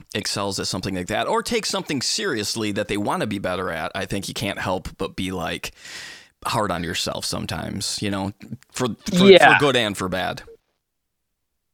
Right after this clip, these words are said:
Speaker 2: Absolutely. Yeah. I mean, you have to have, like, an ideal in mind, you know, I think to get, to get better, but,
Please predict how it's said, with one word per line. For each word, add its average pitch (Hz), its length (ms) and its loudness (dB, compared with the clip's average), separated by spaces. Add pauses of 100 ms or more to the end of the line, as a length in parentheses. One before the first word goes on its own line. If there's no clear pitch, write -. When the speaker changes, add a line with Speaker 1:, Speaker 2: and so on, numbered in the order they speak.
(120)
Speaker 2:
Absolutely. 110 760 0
Yeah. 110 300 2
I 120 60 0
mean, 127 180 2
you 135 100 4
have 170 180 6
to 139 120 6
have, 127 220 4
like, 110 240 -6
an 104 80 -10
ideal 104 520 2
in 98 140 -8
mind, 95 600 -4
you 123 120 -6
know, 92 120 -4
I 92 100 -2
think 107 240 -2
to - 100 -2
get, 107 240 4 (440)
to 117 100 2
get 104 240 0
better, 104 380 6 (120)
but, 110 240 8